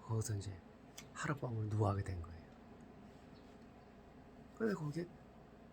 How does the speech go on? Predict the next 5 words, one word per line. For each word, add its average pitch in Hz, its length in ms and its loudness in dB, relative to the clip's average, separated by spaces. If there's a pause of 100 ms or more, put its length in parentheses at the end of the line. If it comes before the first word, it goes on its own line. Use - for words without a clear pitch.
딸내미가 180 460 4
있었어요. 120 440 -2 (3750)
시집 - 280 6
못 92 160 4
간. - 160 -6